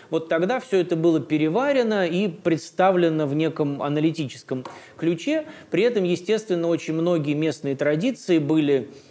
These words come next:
м, а, инкорпорированы в, во,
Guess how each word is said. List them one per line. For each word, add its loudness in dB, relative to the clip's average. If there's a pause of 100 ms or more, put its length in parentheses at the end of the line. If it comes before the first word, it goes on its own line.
(100)
м, -8
а, -4
инкорпорированы 0
в, -2
во, -2